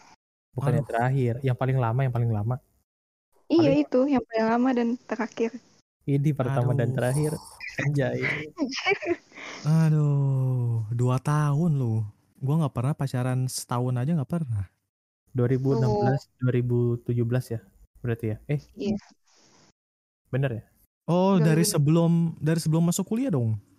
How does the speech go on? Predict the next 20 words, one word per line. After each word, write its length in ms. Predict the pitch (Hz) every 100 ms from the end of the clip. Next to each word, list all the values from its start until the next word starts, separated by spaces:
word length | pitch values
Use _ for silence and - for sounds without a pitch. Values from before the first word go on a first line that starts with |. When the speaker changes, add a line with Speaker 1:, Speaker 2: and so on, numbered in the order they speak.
| _ _ _ _ _ _ _ _ _ -
Speaker 3:
Iya, 380 | 262 233 202 240
S 260 | 220 214
M 160 | 226 226 233 233 233 233 233 - _ - _ _ _ -
K, 100 | - 226
heeh. 340 | - 214 214 - _ _ _ _ _ _
Speaker 1:
Teman 280 | - 131 143
kelas 240 | 143 175 -
bukan? 260 | 131 110 113
Teman 180 | - 127
sekelas 340 | 143 - 165
bukan? 220 | - 110 110 _ _ _ _ - -
Speaker 3:
Enggak, 360 | 233 240 220 208 - - - - _ _
Speaker 1:
Enggak. 180 | - 226
Speaker 3:
bukan. 280 | 123 120 226 226 240 - _ _ _
Speaker 1:
Kakak 280 | 135 123 131
kelas 200 | 208 160
Speaker 3:
Mm-mm. 80 | 208
Speaker 1:
atau 120 | 139
adik 220 | 131 127 120
kelas? 220 | 127 156